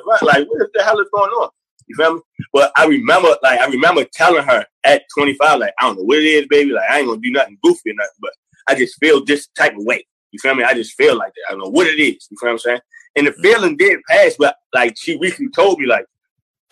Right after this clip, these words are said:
Speaker 1: "Man, when you, remember when you said when you was twenty-five, you just told me you just, like, you just felt, like, springy, just, like, like, you just was ready to go every, every time, all the time." Just,
Speaker 2: <laughs> Right.
Speaker 1: "Damn,"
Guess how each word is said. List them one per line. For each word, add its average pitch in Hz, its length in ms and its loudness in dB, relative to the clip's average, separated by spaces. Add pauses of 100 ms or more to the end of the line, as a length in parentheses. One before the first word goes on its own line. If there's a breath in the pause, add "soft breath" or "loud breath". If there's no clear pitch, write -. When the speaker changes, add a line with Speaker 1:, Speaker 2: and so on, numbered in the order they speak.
(140)
Speaker 1:
"Man, 226 220 0
when 208 80 -4
you, 208 200 -8 (380)
remember 202 160 -2
when 196 80 -6
you 185 60 -10
said 190 160 -2
when 180 100 2
you 170 60 -8
was 151 80 -18 (100)
twenty-five, 180 460 -2
you 170 80 -8
just - 180 -6
told 180 180 -4
me 170 100 -10
you 170 120 -16
just, 147 340 -8
like, 95 220 -8 (540 soft breath)
you 143 120 -2
just - 160 -8
felt, 151 240 0
like, 143 180 -4
springy, 175 540 -2
just, 120 240 -4 (220)
like, 87 220 -10 (300)
like, 104 320 -6 (640)
you 123 100 -4
just 143 180 -2
was 131 240 -4 (180)
ready 160 220 2
to 170 100 4
go 170 360 2
every, 180 260 0 (160)
every 202 160 0
time, 202 340 0
all 156 120 4
the 175 60 2
time." 170 360 0
Just, 113 160 -14
Speaker 2:
<laughs> 131 180 -10 (220)
Right. - 240 -4
Speaker 1:
"Damn," 139 280 0